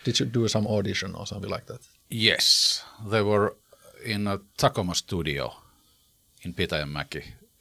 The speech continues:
Speaker 2: doing their, uh, Fourth Dimension
Speaker 1: Right.
Speaker 2: album. And, uh, and I went there.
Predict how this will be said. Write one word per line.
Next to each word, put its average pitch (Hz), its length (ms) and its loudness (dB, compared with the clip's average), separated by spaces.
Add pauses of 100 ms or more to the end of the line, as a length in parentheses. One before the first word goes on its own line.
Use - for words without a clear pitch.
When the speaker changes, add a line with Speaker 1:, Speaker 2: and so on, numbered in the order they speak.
(120)
Speaker 2:
doing 78 320 -4
their, 78 400 -2 (520)
uh, 78 180 -6
Fourth 95 340 0
Dimension 71 580 -8 (680)
Speaker 1:
Right. - 200 0
Speaker 2:
album. 67 380 -6 (1200)
And, 80 240 -8
uh, 78 260 -2 (1500)
and 82 420 -6 (120)
I 107 120 6
went 131 360 -2
there. 113 420 2